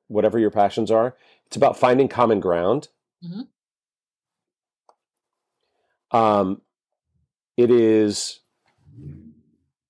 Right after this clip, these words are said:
Speaker 1: it's that casual, fun conversation around the dining room table with a bottle of wine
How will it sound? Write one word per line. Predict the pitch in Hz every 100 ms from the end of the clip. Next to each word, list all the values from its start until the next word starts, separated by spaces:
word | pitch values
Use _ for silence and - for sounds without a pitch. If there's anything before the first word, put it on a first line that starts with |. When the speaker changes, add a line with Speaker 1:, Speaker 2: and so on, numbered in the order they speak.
| _ _ _ _ _ _ _ _ _ _ _ _ _ _ _ _ _ _ _ _ -
Speaker 1:
it's | 131 -
that | 151 117 - _
casual, | - - 139 143 139 160 151 147
fun | 143 - 127 127 127
conversation | 131 120 110 - 107 101 123 120 120 _ _ _ _ _ _ -
around | 117 117 117
the | 120
dining | 120 117 117
room | 113
table | 101 113 104 110
with | 101
a | 95
bottle | 92 90
of | 98 90
wine | 85 80 107